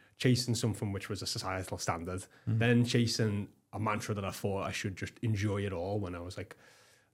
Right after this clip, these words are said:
Speaker 1: this kinda sucks and I, I'm not enjoying it, but I'm meant to be enjoying it. So I was always at a deficit. Then going to being at peace, and,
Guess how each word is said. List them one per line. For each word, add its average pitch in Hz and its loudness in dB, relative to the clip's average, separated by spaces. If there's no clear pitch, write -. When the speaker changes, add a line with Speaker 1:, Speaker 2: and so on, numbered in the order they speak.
Speaker 1:
this 104 -2
kinda 110 -2
sucks - -4
and 90 -4
I, 85 -4
I'm 85 -4
not 101 2
enjoying 117 6
it, 143 0
but 95 -2
I'm 90 -2
meant 107 -2
to 123 2
be 131 6
enjoying 135 4
it. 147 0
So 120 0
I 98 2
was 101 -2
always 104 0
at 92 -4
a 87 -6
deficit. 120 0
Then 120 8
going 107 4
to 104 0
being 98 -2
at 92 -6
peace, 107 -2
and, 98 -2